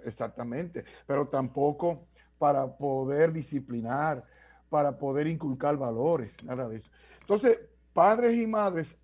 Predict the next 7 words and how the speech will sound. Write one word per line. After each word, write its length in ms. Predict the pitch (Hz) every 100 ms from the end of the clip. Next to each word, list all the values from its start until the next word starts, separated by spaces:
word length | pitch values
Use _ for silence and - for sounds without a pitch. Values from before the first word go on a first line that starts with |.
| _ _
ah, 320 | - 147 135 -
ausentes 600 | 143 139 - 202 208 175
físicamente, 920 | 170 196 202 180 147 139 170 135 107 95 - _ _ _ _ _ _ _ _ _ - - - _
tienen 280 | 165 175 196
que 140 | 202
salir 680 | 196 185 151 151 180 185 185 147
a, 720 | 143 131 120 - 135 120 -